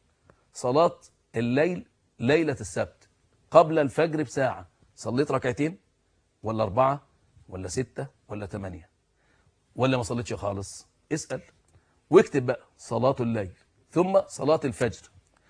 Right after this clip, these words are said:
ثم طبعا السنة والفرض. احنا بنتكلم عن الصلاة يبقى نقصد ال-، الفريض-، ال-، النافلة والفريضة، ثم أذكار الصباح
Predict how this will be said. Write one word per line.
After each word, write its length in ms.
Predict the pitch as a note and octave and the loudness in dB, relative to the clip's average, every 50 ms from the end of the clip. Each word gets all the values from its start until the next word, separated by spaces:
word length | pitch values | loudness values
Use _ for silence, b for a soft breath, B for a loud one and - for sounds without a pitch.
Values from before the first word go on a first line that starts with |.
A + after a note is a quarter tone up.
| b b b b b | b b b b b
ثم 360 | - D#3+ F3 F#3+ F#3+ G3 F#3+ F#3+ - - _ _ _ _ _ _ _ | 0 2 2 4 4 4 4 4 0 -6 _ _ _ _ _ _ _
طبعا 280 | - B2+ B2 B2 B2 B2 - | -2 0 0 0 0 -2 -4
السنة 440 | A#2 - - - D#3 F#3+ G#3 G#3 G#3 | -8 -8 -2 0 2 2 2 2 2
والفرض. 400 | G3 E3 C#3+ - G#3+ A3+ F3 B2+ | 0 0 2 4 4 4 4 0
احنا 200 | A#2 A2+ B2 B2 | -4 -4 -4 -2
بنتكلم 380 | A#2+ B2 A#2 - E3+ E3+ E3 C#3 | -2 -4 -2 0 0 2 2 2
عن 100 | C3+ C3+ | 2 0
الصلاة 280 | A#2 - C3+ C3+ E3 | -2 -2 0 2 2
يبقى 260 | G3 F3 C3+ A#2 B2 | 2 0 -2 -4 -2
نقصد 320 | B2+ D#3 D#3+ - - C3 A2 - _ _ - | -2 -2 -2 -2 -6 -8 -8 -10 _ _ -6
ال-، 240 | A#2 A2+ A2 G#2+ G#2+ | -6 -6 -4 -6 -6
الفريض-، 600 | G#2+ A2 G2+ - - C3 C3 D#3 F#3+ G3+ F#3 C#3 | -8 -8 -8 -4 -2 0 2 2 2 2 0 0
ال-، 260 | C3+ B2+ B2 A#2+ A2 - - | 0 0 0 -2 -4 -6 -4
النافلة 540 | B2 A#2+ B2 A#2+ A#2 - F3 G3+ A3 A3+ A3 | -4 -2 0 0 0 2 2 4 4 4 4
والفريضة، 540 | A3 G#3+ A3 F3 - F3 D#3+ C#3 G#2 F#2+ - - _ b b b b b b b b | 2 0 -2 2 2 2 2 2 0 -4 -10 -18 _ b b b b b b b b
ثم 280 | - - G3+ A3 G#3+ | 0 0 2 4 4
أذكار 520 | G#3 - - C#3+ A#2 - - D#3+ E3+ F3+ E3 | 4 4 4 -2 -4 0 2 4 4 6 4
الصباح 580 | D3+ - - B2+ A#2+ B2 A2 F#2+ - - - | 2 0 -2 0 0 0 0 -2 -6 -12 -20